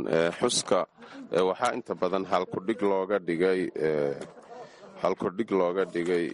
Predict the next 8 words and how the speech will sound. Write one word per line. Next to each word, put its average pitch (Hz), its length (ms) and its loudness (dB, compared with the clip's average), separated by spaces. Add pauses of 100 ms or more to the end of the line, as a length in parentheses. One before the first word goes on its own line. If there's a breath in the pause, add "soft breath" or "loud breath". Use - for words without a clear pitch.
in, 95 180 -2 (400)
eh, 82 460 0 (380)
adeeg 117 300 0
ku 127 120 -6
salaysan 95 640 -2
kala 90 220 -2
sooc 85 300 -2
la'aan, 90 360 -2